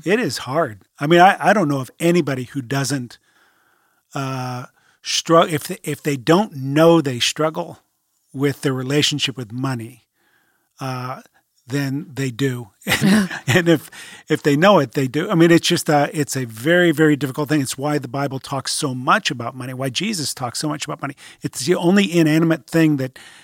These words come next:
Speaker 1: Jesus said was a possible rival to himself, right? You will either love God or money. There's
Speaker 2: Well
Speaker 1: something that money, money does for me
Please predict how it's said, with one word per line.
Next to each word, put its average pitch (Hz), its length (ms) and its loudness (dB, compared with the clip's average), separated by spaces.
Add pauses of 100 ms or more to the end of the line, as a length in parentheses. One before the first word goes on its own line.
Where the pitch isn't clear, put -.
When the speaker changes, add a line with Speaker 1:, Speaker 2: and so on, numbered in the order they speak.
(180)
Speaker 1:
Jesus 143 420 4
said 143 200 0
was 131 120 -2
a 120 60 -4
possible 139 380 -2
rival 127 400 -6
to - 180 -6
himself, - 640 -10 (680)
right? 139 160 -8
You 143 160 2
will 143 160 0
either 123 280 -2
love 123 240 -6
God 135 420 -4 (580)
or 127 120 -2
money. 135 240 0
There's 147 180 6
Speaker 2:
Well - 60 2
Speaker 1:
something 277 160 6
that 214 80 6
money, 170 240 6
money 208 320 6
does 175 300 4
for 147 200 0
me 139 480 4